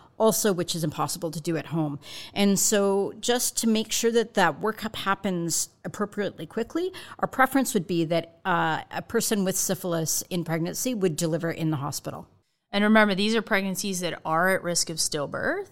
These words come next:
Speaker 2: And we have had cases of neonatal demise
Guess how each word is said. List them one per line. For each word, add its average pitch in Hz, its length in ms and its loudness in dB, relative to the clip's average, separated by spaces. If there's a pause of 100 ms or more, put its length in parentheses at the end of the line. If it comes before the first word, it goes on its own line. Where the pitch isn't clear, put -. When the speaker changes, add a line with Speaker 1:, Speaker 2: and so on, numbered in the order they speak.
(420)
Speaker 2:
And 185 200 0
we 190 160 0
have 196 400 2
had 185 320 -4
cases 170 680 -4
of 160 440 -6 (120)
neonatal 165 680 -4
demise 247 800 -2